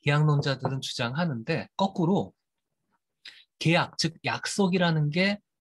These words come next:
에, 의미가 있으려면 이미 정부에 해당하는 뭔가가 있어야 한다라는 겁니다. 맴맴 도는 거예요. 이게 이제 휴미,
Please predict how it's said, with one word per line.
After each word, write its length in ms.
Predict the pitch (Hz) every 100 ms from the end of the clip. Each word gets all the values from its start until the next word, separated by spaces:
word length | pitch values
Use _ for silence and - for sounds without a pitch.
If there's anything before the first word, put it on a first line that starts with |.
| _ _ 147
에, 200 | 123 117
의미가 440 | 160 196 214 208 156
있으려면 640 | - - 113 117 165 104 _ _
이미 680 | 151 190 202 147 185 98 - _ _ _ _ _
정부에 520 | 123 127 147 160 156
해당하는 440 | 151 143 123 143
뭔가가 560 | 131 104 104 113 180 - _ _ _ _
있어야 640 | 123 - 117 113 135 180 -
한다라는 840 | - 208 110 104 - _ _ 120 110
겁니다. 180 | 101 - _ -
맴맴 440 | 123 143 175 170
도는 260 | 120 110 104
거예요. 280 | 98 87 _ _ _ _ _ _ - -
이게 160 | 131
이제 100 | 113
휴미, 540 | 117 233 220 208 165